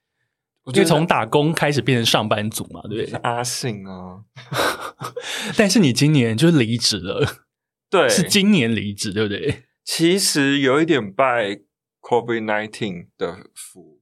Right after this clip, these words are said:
Speaker 2: 其实我觉得covid nineteen武汉肺炎这件事情，我觉得在各个层面上都有影响到整个宇宙。
Speaker 1: 我两次大离职都是这种时间比较长的离职，
Speaker 2: 嗯。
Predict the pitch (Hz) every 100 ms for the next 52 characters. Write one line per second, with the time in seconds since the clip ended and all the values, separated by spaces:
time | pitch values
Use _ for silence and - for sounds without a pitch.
0 | _ _ _ - 165 214 226 208 120 127
1 | 127 - 151 160 151 139 151 131 120 98
2 | - 185 147 - - 120 104 104 123 135
3 | 123 135 110 113 107 110 120 120 120 123
4 | 117 110 160 147 123 123 156 120 113 -
5 | 120 117 175 170 127 - 147 113 - -
6 | _ - 165 147 - 110 127 127 98 143
7 | 117 117 104 - 104 90 - 113 92 -
8 | 120 104 - - - - _ _ 139 160
9 | 131 113 - 170 147 123 139 120 101 101
10 | 98 - - 92 82 - 139 147 123 131
11 | 104 - - - 135 185 175 143 156 113
12 | 95 104 117 101 110 - 92 92